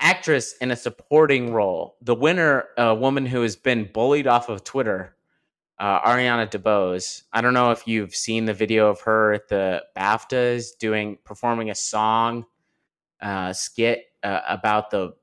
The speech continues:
female nominees at the award show. It's very cringy. Um,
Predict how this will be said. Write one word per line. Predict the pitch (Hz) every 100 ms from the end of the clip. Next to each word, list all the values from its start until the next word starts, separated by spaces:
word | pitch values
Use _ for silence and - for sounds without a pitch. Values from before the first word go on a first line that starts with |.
| _
female | _ 113 107 104 101
nominees | 104 104 98 98 107 104
at | 101
the | 98
award | 92 90 98 104
show. | - 117 110 107
It's | 117 -
very | 175 156
cringy. | - 107 95 95 87 _ -
Um, | 104 98 98 95 90